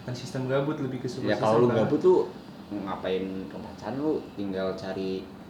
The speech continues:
Speaker 2: kesibukan aja sendiri, buka bisnis kek atau apa kek.
Speaker 1: Atau kerja, ngapain kek.
Speaker 2: Dan sekarang tuh s-, sangat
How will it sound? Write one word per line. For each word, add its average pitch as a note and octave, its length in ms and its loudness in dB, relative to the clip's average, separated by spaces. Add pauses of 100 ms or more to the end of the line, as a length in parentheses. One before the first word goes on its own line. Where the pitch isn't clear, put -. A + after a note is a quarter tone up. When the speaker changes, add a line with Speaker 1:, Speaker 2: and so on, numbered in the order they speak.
(300)
Speaker 2:
kesibukan G2 400 -6
aja A2 160 -4
sendiri, F#2 260 -6
buka F#2 300 -6
bisnis F#2+ 440 -8
kek G2+ 280 -4
atau F2+ 140 -10
apa F#2 240 -10 (120)
kek. F2 320 -10 (160)
Speaker 1:
Atau - 200 -10
kerja, A2+ 440 -4 (460)
ngapain - 480 -6 (120)
kek. A2+ 280 -6 (340)
Speaker 2:
Dan F2+ 260 -10
sekarang F#2 460 -8
tuh A#2+ 120 -6
s-, G#2 200 -8
sangat F2+ 300 -12